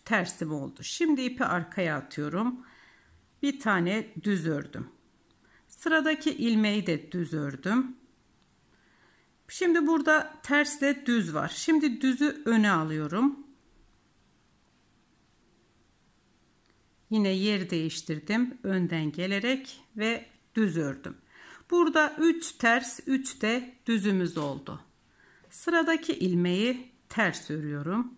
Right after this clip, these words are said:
Ters ilmeğimi. Sıradaki ilmeğim de ters, ters örüyorum. Şimdi burada üç ters örmemiz lazım. Yine öndeki ilmeğimiz düz.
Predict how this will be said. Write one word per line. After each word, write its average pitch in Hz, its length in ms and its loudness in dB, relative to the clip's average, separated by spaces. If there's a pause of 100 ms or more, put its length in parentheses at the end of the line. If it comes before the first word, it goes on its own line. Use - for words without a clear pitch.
(280)
Ters - 360 -8
ilmeğimi. 156 680 -4 (680)
Sıradaki 226 600 0
ilmeğim 175 560 2
de 147 160 -6
ters, 202 360 -2 (360)
ters 208 400 -4
örüyorum. 226 720 0 (500)
Şimdi 320 520 2
burada 302 340 4
üç 294 320 0
ters 247 400 0 (260)
örmemiz 175 640 2
lazım. 233 640 0
Yine 226 360 0
öndeki 196 500 0
ilmeğimiz 175 680 0
düz. 156 400 -4